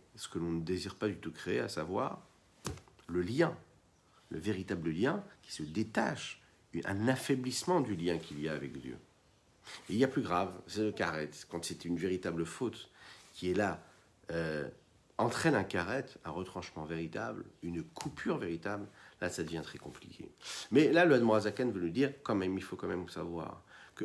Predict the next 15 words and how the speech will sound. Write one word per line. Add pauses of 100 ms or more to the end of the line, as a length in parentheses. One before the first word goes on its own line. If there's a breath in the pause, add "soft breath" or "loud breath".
(120)
Argam
Bechayav
Karet
ou
Mitan
et
Sharadain
Boareshimu
Minavshu
Elokit. (520 loud breath)
Même
lorsqu'un
homme (140)
a
commis